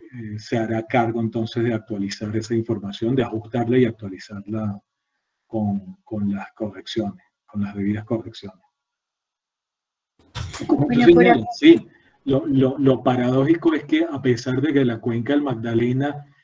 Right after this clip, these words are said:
Speaker 1: es virtualmente la mejor conocida en el país desde el punto de vista de, de, de su ictiofauna, aún quedan enormes vacíos, tanto de su cobertura geográfica como de su repre-, representatividad taxonómica. Entonces,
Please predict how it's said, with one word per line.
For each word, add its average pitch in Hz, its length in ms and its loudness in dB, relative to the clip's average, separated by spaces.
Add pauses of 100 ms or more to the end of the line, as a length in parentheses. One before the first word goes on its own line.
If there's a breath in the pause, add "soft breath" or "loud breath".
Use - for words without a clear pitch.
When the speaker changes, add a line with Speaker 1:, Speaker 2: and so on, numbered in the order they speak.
(560 soft breath)
Speaker 1:
es 120 200 -4
virtualmente 135 680 2
la 117 240 0
mejor 117 720 -4
conocida 135 800 0
en 127 100 -2
el 120 140 -4
país 139 320 -2
desde 123 140 -2
el 110 80 -8
punto 110 260 -6
de 120 60 2
vista 120 220 -2
de, 123 280 -2
de, 107 120 -8
de 110 160 -8
su - 120 -6
ictiofauna, 135 800 -4
aún 120 580 -6
quedan 139 420 0
enormes 127 640 -2
vacíos, 117 680 0 (540 soft breath)
tanto 123 500 -2
de 120 180 -2
su 117 240 -4
cobertura 120 580 -2
geográfica 131 580 -2
como 139 200 -2
de 113 60 -6
su 117 200 -4
repre-, 113 540 -8 (180)
representatividad 113 960 -4
taxonómica. 117 720 -4
Entonces, 110 460 -12